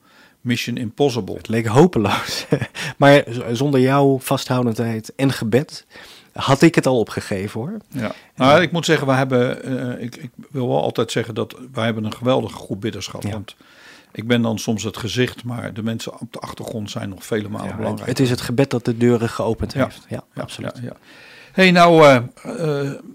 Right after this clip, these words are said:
Speaker 1: hebben we het gehad over Israël, over dat. We hebben het, ik ben toch even benieuwd over de toekomst. Ehm, ik heb hier onlangs in onze gemeente wat genoemd, ehm, dat ik mij zorgen maak over ons land.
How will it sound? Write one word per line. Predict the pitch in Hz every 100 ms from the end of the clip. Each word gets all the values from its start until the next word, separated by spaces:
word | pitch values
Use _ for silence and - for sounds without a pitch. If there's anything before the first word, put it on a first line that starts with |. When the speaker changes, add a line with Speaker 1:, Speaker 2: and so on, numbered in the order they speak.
| - _ _ -
Speaker 1:
hebben | - 156 160
we | 143
het | 131
gehad | - 131 151 -
over | 127 113 117
Israël, | 160 165 151 143
over | 127 123
dat. | 127 156
We | -
hebben | 123 131 131
het, | 117 -
ik | 147 -
ben | 143
toch | 131 -
even | 156 117
benieuwd | 123 147 135 -
over | 160 123 107
de | 90
toekomst. | - 202 110 143 - - _ - - - _ _ _ _
Ehm, | - 120 110 107 104 101 95 - _ _ _ _ _ -
ik | 151
heb | 180 165
hier | 147 120
onlangs | 156 156 139 127 -
in | 143 127
onze | 117 -
gemeente | 104 123 127 123 117
wat | 107 110
genoemd, | - 123 156 135 127 - -
ehm, | 120 113 104 104 123 _ -
dat | 151 135
ik | 165
mij | 143 120
zorgen | 139 151 147 110
maak | 104 -
over | 131 104
ons | 98 90
land. | 95 120 156